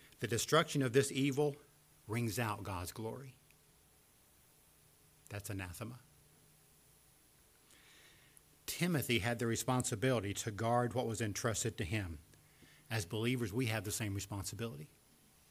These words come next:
Paul ends his letter with this blessing, "Grace to you." This reminds us finally that it's by God's grace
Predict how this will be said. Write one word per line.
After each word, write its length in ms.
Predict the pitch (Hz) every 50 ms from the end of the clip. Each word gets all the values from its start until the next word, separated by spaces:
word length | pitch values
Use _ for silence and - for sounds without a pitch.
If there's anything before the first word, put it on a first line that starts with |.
| - - - - - - - - - - - - - - - - - - - - - - - - - - - - - - - - - -
Paul 240 | - - 120 113 117
ends 160 | 123 131 127
his 160 | - 123 -
letter 200 | 135 127 123 131
with 140 | 120 113 -
this 140 | - 120 -
blessing, 460 | - - 107 98 95 - - 127 123 - - - - -
"Grace 280 | - 107 107 98 - -
to 100 | - -
you." 240 | 110 120 123 123 120 - - - - - - - - - - - - - - - - - - - - - - - - - - - - - - - - - - - - - - - -
This 140 | 123 120 -
reminds 360 | 120 113 117 120 120 120 - 120
us 120 | 113 -
finally 340 | - 131 131 135 135 135 131
that 200 | 117 113 104 101
it's 120 | 107 -
by 180 | - - 107 107
God's 360 | 101 120 117 117 113 107 110
grace 540 | 101 104 127 143 156 165 156 - - -